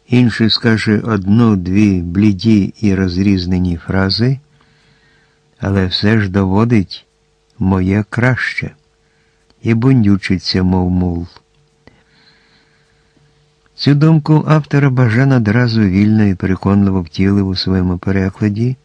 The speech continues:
і більше не повертався до її шліфовки.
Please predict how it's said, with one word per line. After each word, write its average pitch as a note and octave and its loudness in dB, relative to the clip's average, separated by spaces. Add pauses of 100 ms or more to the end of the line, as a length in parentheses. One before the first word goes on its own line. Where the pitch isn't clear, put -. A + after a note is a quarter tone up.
(760)
і G2 -4
більше A2+ 0
не A2+ 2
повертався A#2 -2
до F#2 -2
її F#2 0
шліфовки. - -6